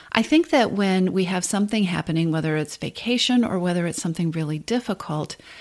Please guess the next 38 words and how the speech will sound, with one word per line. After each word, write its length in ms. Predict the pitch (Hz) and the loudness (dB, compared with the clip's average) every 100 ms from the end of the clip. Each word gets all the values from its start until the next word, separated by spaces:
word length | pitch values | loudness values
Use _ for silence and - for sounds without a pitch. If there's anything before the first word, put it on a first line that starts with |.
| - - | -20 -8
there's 140 | 247 262 | -2 0
a 80 | |
part 300 | 269 - 330 | 0 -2 0
of 140 | 415 262 | 0 0
us 160 | 202 | -2
that 220 | - - - | -2 -4 -2
looks 380 | 185 185 - | -4 -4 -8
forward 600 | - - 165 165 147 165 - | -10 -4 -2 -2 -4 -6 -12
to 140 | - 160 | -10 -6
the 200 | 156 - | -6 -6
after. 480 | - 135 - - - _ - - | -8 -10 -10 -10 -12 _ -20 -8
There 160 | 196 202 | 0 2
is 200 | 214 - | 2 -2
a 80 | 233 | -8
part 420 | - - 285 311 | -10 -6 -2 0
of 160 | 330 277 | 0 0
us 320 | 208 190 185 | -2 -2 -4
that 380 | - 196 185 - | -4 -2 -2 -2
there's 180 | 202 208 | -2 0
something 260 | 302 339 285 | 0 2 2
gratifying 760 | 196 185 202 - 170 160 - | 2 -2 -2 -4 -4 -4 -6
about 400 | 170 165 156 - - - _ | -6 -4 -4 -6 -16 -20 _
getting 320 | - 226 240 220 | -4 2 4 4
back 260 | 190 - | 2 -4
to 200 | - 175 | -6 -6
it 160 | 156 - - | -4 -6 -6
or 80 | |
getting 380 | 170 - 233 240 | -6 -2 2 2
back 280 | 208 185 185 | 2 0 -2
into 240 | - 180 180 | -4 -4 -4
the 100 | 165 | -4
routine. 500 | 170 - 185 147 151 | -4 -4 -4 -2 0
And 180 | 185 | 0
if 140 | 214 220 | 0 0
it's 140 | 214 | -2
a 60 | 175 | -4
difficult 760 | 170 - 370 262 - 165 - | -2 -2 -2 -4 -4 -6 -6
thing, 380 | - 160 156 185 | -6 -4 -2 -2